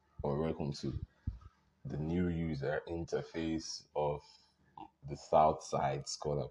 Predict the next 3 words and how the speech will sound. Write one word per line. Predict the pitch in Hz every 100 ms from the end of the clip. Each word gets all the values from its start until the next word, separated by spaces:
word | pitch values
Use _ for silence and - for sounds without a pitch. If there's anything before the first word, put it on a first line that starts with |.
| -
Podcast. | 60 - 62 57 - _ _ _ _ _ _ _ - _ _
Well, | 78 82 80 - _ _ _ _ _ _
point | 131 135 131 123